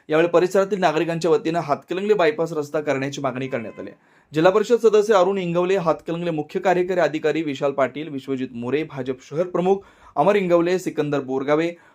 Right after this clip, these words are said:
रामभाऊ जाधव, संदीप कांबळे, आकाश टोणे, गव्हर्नमेंट कॉन्ट्रॅक्टर विजय निंबाळकर, सुरेश कांबळे, अण्णासाहेब चौगुले, धोंडीराम कोरवी, वसंत चव्हाण, विजय वसगडे, विलास नर्मदे, श्रीकांत इंगवले, मधुकर परीट, पंकज बुड्डे, विश्वजित मोरे, दीपक कुनोरे, अतुल मोरे, सनी नरुटे, लक्ष्मण धनगर, समीर शेख,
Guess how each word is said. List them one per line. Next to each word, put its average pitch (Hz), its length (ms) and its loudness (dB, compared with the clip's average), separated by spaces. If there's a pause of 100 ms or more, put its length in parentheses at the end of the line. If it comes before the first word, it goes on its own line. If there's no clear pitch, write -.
रामभाऊ 151 380 4
जाधव, 180 340 4
संदीप 160 380 -6
कांबळे, 139 320 0
आकाश 139 320 -4 (160)
टोणे, 139 220 -4
गव्हर्नमेंट 139 460 -4
कॉन्ट्रॅक्टर 143 500 -2 (360)
विजय 160 260 2
निंबाळकर, 208 480 2
सुरेश 175 320 -2
कांबळे, 165 300 0
अण्णासाहेब 147 400 -2
चौगुले, 143 380 -2
धोंडीराम 135 420 -4
कोरवी, 135 400 -6
वसंत 131 400 -8 (120)
चव्हाण, 143 200 2 (460)
विजय 147 240 0
वसगडे, 180 460 0
विलास 156 360 2
नर्मदे, 139 420 -4
श्रीकांत 131 400 -8
इंगवले, 151 440 -2
मधुकर 131 360 -6
परीट, 156 440 -4
पंकज 123 320 -10
बुड्डे, 143 360 -2 (460)
विश्वजित 196 400 0
मोरे, 196 360 0
दीपक 165 400 -4
कुनोरे, 156 340 -2
अतुल 156 300 -2
मोरे, 135 360 -4
सनी 135 260 -6
नरुटे, 139 420 -4
लक्ष्मण 131 380 -8
धनगर, 143 340 -2
समीर 127 300 -8
शेख, 160 220 -6